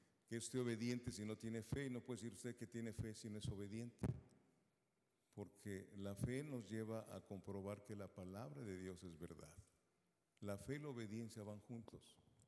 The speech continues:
no van de otra manera. Sí, una vez me tocó a mí hace varios años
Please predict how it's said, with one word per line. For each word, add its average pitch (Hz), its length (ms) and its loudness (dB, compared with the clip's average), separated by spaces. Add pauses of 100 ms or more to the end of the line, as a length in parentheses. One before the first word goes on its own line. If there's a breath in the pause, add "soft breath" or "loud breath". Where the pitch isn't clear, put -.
(120)
no 104 100 -8
van 104 160 -6
de 101 80 -12
otra 101 180 -12
manera. 127 320 -16 (1500)
Sí, 123 240 -6 (340)
una 110 180 2
vez 104 200 0
me 98 120 0
tocó 101 320 2
a 101 60 6
mí 101 140 2
hace 101 300 0
varios 98 420 -2
años 104 380 -2